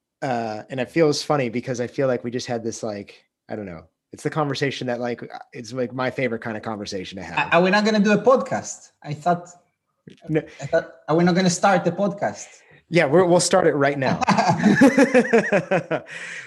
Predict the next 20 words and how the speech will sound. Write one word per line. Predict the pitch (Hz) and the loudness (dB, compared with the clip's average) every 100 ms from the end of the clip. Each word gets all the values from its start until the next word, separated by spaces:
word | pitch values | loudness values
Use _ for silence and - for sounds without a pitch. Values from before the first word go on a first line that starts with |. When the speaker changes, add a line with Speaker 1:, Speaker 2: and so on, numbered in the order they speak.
| - | -6
Speaker 1:
But | 127 165 | 2 4
it's, | 160 156 | 4 4
uh, | 160 143 135 127 123 - _ - | 2 4 2 -2 -6 -10 _ -4
you | 180 | -4
know, | 95 | -2
it's, | 139 | -2
like, | 156 143 | -2 -2
my | 147 | -4
kind | 151 160 139 | -4 -6 -6
of | |
conversation. | 143 139 131 - 151 143 87 101 - _ _ _ - | -6 -8 -6 -4 -4 -6 -14 -16 -20 _ _ _ -10
And | 151 135 135 131 127 131 | -6 -6 -8 -10 -12 -8
now | 143 143 | -6 -4
I | 139 | -4
have | 139 | -6
to | 139 | -8
be | 127 139 | -6 -6
like, | 127 123 _ - | -4 -8 _ -14
"Okay, | 170 220 160 | -6 -4 -4
so | - 135 127 117 | -6 -4 -4 -8